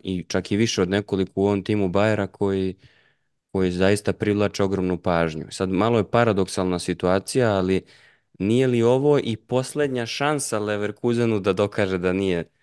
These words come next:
n-, Leverkusen? Jer, m, meni je lako da zamislim da na leto pet, šest igrača ode, da Alonso ode i da ti onda ispočetka moraš da, da praviš sve, a to pitanje kada će da se poklopi sa Bayernovim, ono,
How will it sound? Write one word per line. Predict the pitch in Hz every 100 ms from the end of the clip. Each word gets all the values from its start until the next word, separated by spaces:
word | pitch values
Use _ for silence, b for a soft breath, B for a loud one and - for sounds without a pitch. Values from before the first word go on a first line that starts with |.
| _ _ -
n-, | 92 - 98
Leverkusen? | 92 92 90 - 92 85 76 - -
Jer, | 92 87 85 - _ _ _ - _ -
m, | - 76 80 -
meni | - 107 123
je | 120
lako | 131 139 113
da | 113
zamislim | 120 131 131 120 110
da | 110
na | 113
leto | 123 123 107
pet, | - 123 107
šest | - 117 107 -
igrača | 95 104 107 - 107
ode, | 110 101 90 b b b -
da | 92
Alonso | 92 104 107 101 101
ode | 104 104 101
i | 92
da | 90
ti | - 107
onda | 104 98
ispočetka | 92 - - 104 101 -
moraš | 95 95 90
da, | 85 85 82 - b b b b
da | 85 87
praviš | 104 101 92 -
sve, | 110 113
a | 107 95
to | - 107 - _
pitanje | 110 120 110
kada | 98 107 110
će | 107 98
da | 92
se | 92 95 92 87 B B -
poklopi | 107 113 113 -
sa | 92 95
Bayernovim, | 90 104 98 92 90 87 87 87
ono, | 87 87 85 80